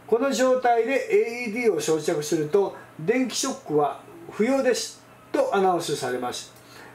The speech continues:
電気ショックは不要ですが、心停止状態であることに変わりはなく、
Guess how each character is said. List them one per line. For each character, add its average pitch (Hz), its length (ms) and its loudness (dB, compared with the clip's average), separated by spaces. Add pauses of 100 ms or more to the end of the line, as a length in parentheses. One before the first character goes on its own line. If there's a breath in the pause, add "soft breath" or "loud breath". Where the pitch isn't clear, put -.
電 208 280 2
気 - 80 -6
シ 233 100 2
ョ 220 40 4
ッ - 140 -10
ク 151 80 -6
は 151 340 0
不 170 100 2
要 196 180 6
で 196 100 2
す 165 160 -4
が、 180 300 0 (260 loud breath)
心 262 360 -2
停 277 100 -2
止 220 260 -2
状 254 220 0
態 190 180 2
で 170 80 2
あ 170 40 4
る 165 100 0
こ 156 100 -6
と 214 120 2
に 220 180 0
変 156 100 0
わ 165 120 2
り 175 80 2
は 170 160 0
な 170 100 0
く、 131 180 -10